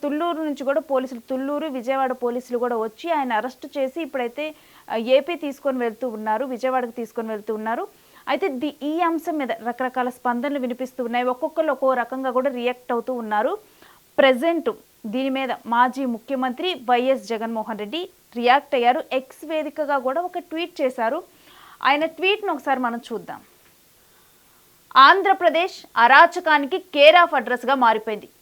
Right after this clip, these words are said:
ప్రజాస్వామ్యం, చట్టం, న్యాయం కూని అయిపోతున్నాయి. ప్రజలు ప్రజాస్వామ్యవాదుల్ని, మేధావుల్ని, జర్నలిస్టుల్ని కూడా భయకంపితుల్ని చేస్తున్నారు.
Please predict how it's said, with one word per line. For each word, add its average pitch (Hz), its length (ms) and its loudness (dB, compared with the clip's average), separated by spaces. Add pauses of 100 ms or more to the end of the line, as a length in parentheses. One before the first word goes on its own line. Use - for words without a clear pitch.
(220)
ప్రజాస్వామ్యం, 311 720 4
చట్టం, 320 640 -2 (180)
న్యాయం 247 500 2 (360)
కూని 339 300 0
అయిపోతున్నాయి. 233 640 -2 (380)
ప్రజలు 302 340 0
ప్రజాస్వామ్యవాదుల్ని, 294 1400 0 (140)
మేధావుల్ని, 285 720 2
జర్నలిస్టుల్ని 269 800 -2
కూడా 262 180 2
భయకంపితుల్ని 262 840 0
చేస్తున్నారు. 233 680 0